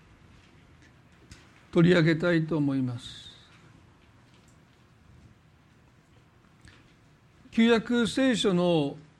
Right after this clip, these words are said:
学者であるブルッケマンの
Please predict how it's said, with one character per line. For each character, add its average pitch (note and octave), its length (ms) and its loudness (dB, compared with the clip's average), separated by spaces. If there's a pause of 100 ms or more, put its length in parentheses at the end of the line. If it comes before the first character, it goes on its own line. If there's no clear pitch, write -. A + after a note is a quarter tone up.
(440)
学 E3+ 200 -4
者 F3+ 200 -4
で E3 120 2
あ E3+ 60 2
る D#3 260 2 (2250)
ブ G3 140 2
ル B3 80 6
ッ A3 100 -2
ケ B3+ 100 -2
マ F#3+ 180 -2
ン E3 140 -2
の D#3 280 -4